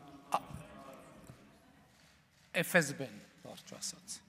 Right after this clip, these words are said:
Այսինքն, ը, ինչա դա նշանակում։ Այսինքն դուք հիմա մեկնաբանում եք, ես ամենևին այդպիսի մեկնաբանություն չունեմ, մեր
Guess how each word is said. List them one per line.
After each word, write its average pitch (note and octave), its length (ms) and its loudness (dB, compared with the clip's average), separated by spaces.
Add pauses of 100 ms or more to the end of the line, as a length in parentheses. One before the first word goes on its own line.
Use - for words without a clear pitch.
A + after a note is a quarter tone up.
(1300)
Այսինքն, G#3 560 6
ը, C#3+ 560 4 (420)
ինչա G#3 320 12
դա F#3 160 12
նշանակում։ D#3 760 4 (340)
Այսինքն G#3+ 320 2
դուք F#3 180 2
հիմա G3 240 8
մեկնաբանում F3 840 10
եք, C4+ 160 0
ես - 180 4
ամենևին F#3+ 560 6
այդպիսի E3 400 2
մեկնաբանություն C#3+ 840 2 (100)
չունեմ, C#3+ 480 -2 (460)
մեր F#3 140 8